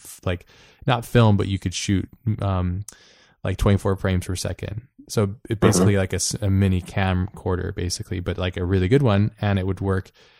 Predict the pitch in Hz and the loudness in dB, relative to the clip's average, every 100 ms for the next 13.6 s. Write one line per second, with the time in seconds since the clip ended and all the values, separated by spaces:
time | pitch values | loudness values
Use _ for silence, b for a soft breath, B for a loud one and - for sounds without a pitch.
0 | b b 104 107 117 110 110 104 113 98 | b b -2 -2 0 0 0 -2 -4 -6
1 | 98 - 98 90 90 - 95 92 87 85 | -8 -8 -8 -8 -10 -6 -2 0 -2 -4
2 | 90 95 - 98 95 - - 110 107 101 | -6 -8 -8 -10 -10 -10 -4 0 0 -2
3 | 92 90 - b b b b 107 135 131 | -6 -10 -14 b b b b 2 2 4
4 | 117 101 92 - 98 - - 123 113 101 | 4 2 0 -6 -8 -8 -6 -2 0 0
5 | - _ 98 101 95 - 104 98 95 92 | -4 _ -2 -2 -2 -4 -4 -2 0 -2
6 | 90 92 92 90 92 90 92 98 95 95 | -4 -8 -8 -10 -8 -10 -8 -4 -2 -2
7 | - - - 92 87 90 - b b b | -4 -10 -6 -6 -6 -10 -14 b b b
8 | - 104 98 98 95 - 90 92 - 92 | -4 -2 2 2 0 -2 -4 -6 -4 -2
9 | 90 92 92 92 - 87 - 87 87 85 | -2 -2 -2 -2 -4 -6 -2 -2 -2 -6
10 | 92 92 90 90 87 87 85 90 90 90 | -10 -6 -6 -4 -6 -8 -8 -12 -8 -8
11 | 87 90 90 87 87 95 92 - 98 90 | -8 -10 -10 -10 -10 -10 -8 -6 -6 -6
12 | - 90 90 90 90 90 87 - 92 87 | -4 -4 -2 -2 -2 -2 -2 -4 -4 -4
13 | 87 90 90 87 87 87 | -4 -2 -2 -2 -4 -6